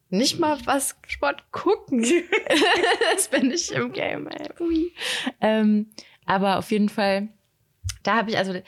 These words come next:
das war ja nicht so ein heftiges Spiel, wie wenn jetzt so zwei Profis da spielen oder so, dass ich da jetzt richtig doll ausgepowert gewesen wär oder sowas. Und das heißt, also die meiste Zeit stehst du irgendwie, bückst dich, <laughs> hebst den Ball auf und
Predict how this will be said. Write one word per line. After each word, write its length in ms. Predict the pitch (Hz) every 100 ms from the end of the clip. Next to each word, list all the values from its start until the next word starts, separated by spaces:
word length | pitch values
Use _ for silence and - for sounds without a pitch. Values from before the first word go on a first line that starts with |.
| -
das 160 | 185 190
war 80 |
ja 100 | 196
nicht 200 | 214 220 -
so 140 | 220
ein 80 | 214
heftiges 640 | 220 226 - 202 190 190
Spiel, 280 | - 240 240
wie 120 | 208
wenn 140 | 185 190
jetzt 140 | 190
so 80 | 190
zwei 220 | - 180
Profis 480 | 180 - 226 196 165
da 140 | 165
spielen 360 | 175 - 175 180
oder 240 | 175 185 185
so, 120 | 190
dass 180 | 196 180
ich 140 | -
da 120 | 175
jetzt 220 | 175 175
richtig 260 | 208 - -
doll 180 | 175 170
ausgepowert 720 | 160 330 196 - 151 151 151
gewesen 400 | - 170 170 170
wär 160 | 165 180
oder 140 | 170
sowas. 280 | 175 180 277 - _ - - _ _ _ _ _ _ _ _ _ _ -
Und 360 | 233 226 220
das 160 | 214 202
heißt, 540 | 233 262 269 302 -
also 320 | 190 202 202
die 120 | 190 196
meiste 260 | 208 226
Zeit 260 | 220 214 202
stehst 540 | - - 233 302 330
du 60 | 302
irgendwie, 640 | 277 285 285 285 285 285
bückst 420 | 240 233 - -
dich, 200 | 294 202
<laughs> 20 | 254
hebst 240 | - -
den 160 | 240 202
Ball 280 | 202 269
auf 420 | 285 - 294 311 311 - - 226
und 300 | - 226 220